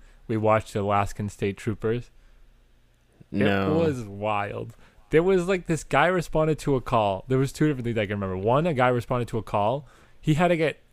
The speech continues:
Speaker 1: gas on the way. He drove, like, two hours, got gas,
Speaker 2: <laughs>
Speaker 1: drove, like, another two hours,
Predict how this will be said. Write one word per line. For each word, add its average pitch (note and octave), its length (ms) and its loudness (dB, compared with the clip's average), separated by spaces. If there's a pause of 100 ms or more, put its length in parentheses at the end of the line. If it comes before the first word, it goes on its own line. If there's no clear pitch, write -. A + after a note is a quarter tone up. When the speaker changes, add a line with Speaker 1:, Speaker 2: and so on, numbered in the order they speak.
(140)
Speaker 1:
gas A2 360 0
on G2+ 100 -6
the F#2+ 100 -4
way. F#2 240 -6
He A#2 100 -2
drove, C3 240 -2
like, B2 220 -2
two C#3 200 0
hours, A#2+ 340 -2
got G#2+ 240 -2
gas, B2 540 10 (260)
Speaker 2:
<laughs> - 280 -2
Speaker 1:
drove, C3+ 220 6
like, B2+ 120 2
another A#2+ 340 0
two B2+ 280 0
hours, A2+ 460 0